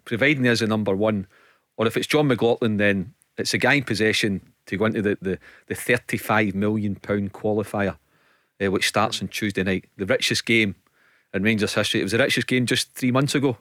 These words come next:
Had they won the, the Europa League, they were right into pot one, thirty-five million quid guaranteed. So it's massive. The month of August, end of July, it starts on Saturday. It is a massive five weeks, bigger than the biggest five weeks in the club's history.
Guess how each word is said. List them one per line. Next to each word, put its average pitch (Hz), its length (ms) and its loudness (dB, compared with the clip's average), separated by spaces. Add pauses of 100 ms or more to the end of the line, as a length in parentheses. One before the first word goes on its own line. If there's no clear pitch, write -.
Had 104 120 -6
they 107 60 0
won 120 220 2
the, 107 260 0
the 107 80 -4
Europa 113 240 2
League, 120 200 0
they 117 60 0
were 104 120 2
right 120 240 2
into 143 260 0
pot 135 220 0
one, 131 200 0
thirty-five 123 540 -2
million 120 240 -2
quid 117 260 -4
guaranteed. 110 500 -2 (480)
So 117 160 0
it's - 140 0
massive. 117 580 2
The 113 80 -2
month 127 440 0
of 110 180 -4
August, 117 540 -2 (840)
end 117 180 2
of 113 80 2
July, 107 240 4
it - 80 0
starts - 320 0
on 123 60 -2
Saturday. 110 460 0
It - 180 -4
is 104 120 -4
a 95 80 2
massive 117 600 0
five 117 460 0
weeks, 101 180 -4
bigger 165 200 0
than - 20 -2
the 135 120 2
biggest 139 340 0
five 127 280 0
weeks - 220 -4
in 120 60 -6
the 104 40 -4
club's - 260 -6
history. 95 340 -8